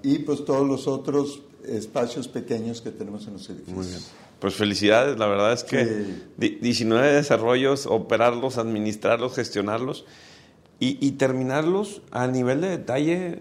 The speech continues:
Speaker 2: don Alberto. La
Speaker 1: Claro.
Speaker 2: verdad, la arquitectura de todos los desarrollos, yo, yo me, yo me quedo impresionado, porque traen un nivel de detalle que el costo de construcción, mm, es alto, porque es
Speaker 1: Sí,
Speaker 2: notorio.
Speaker 1: cómo no, claro.
Speaker 2: Es notorio.
Speaker 1: Sí, sí,
Speaker 2: Entonces,
Speaker 1: sí, sí.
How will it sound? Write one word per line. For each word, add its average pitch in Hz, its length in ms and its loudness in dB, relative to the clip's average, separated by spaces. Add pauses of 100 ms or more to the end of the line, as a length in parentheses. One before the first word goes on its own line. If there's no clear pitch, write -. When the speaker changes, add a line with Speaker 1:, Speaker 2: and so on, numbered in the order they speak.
Speaker 2:
don 139 160 -2
Alberto. 131 280 0
La 117 40 2
Speaker 1:
Claro. 95 140 4
Speaker 2:
verdad, 117 200 4
la 175 60 2
arquitectura 139 680 -2
de 143 100 0
todos 117 200 2
los 143 140 4
desarrollos, 123 680 4 (100)
yo, 104 240 0
yo 107 160 2
me, 117 160 -2
yo 110 160 -2
me 120 140 -2
quedo 135 160 2
impresionado, 110 800 -2 (600)
porque 101 320 2 (300)
traen 101 200 0
un 156 120 2
nivel 143 260 2
de 156 80 2
detalle 127 840 0 (400)
que - 80 2
el 98 100 2
costo 110 300 0
de 185 80 2
construcción, 120 680 0 (520)
mm, 101 260 0 (1200)
es - 240 2
alto, 123 400 4 (360)
porque 95 300 0
es 107 80 6
Speaker 1:
Sí, 120 80 4
Speaker 2:
notorio. 123 400 8
Speaker 1:
cómo 113 80 4
no, 104 320 -4
claro. 98 320 -4
Speaker 2:
Es 101 140 4
notorio. 113 520 2
Speaker 1:
Sí, - 60 -14
sí, 117 80 -4
Speaker 2:
Entonces, 120 400 0
Speaker 1:
sí, 104 100 -8
sí. - 140 -14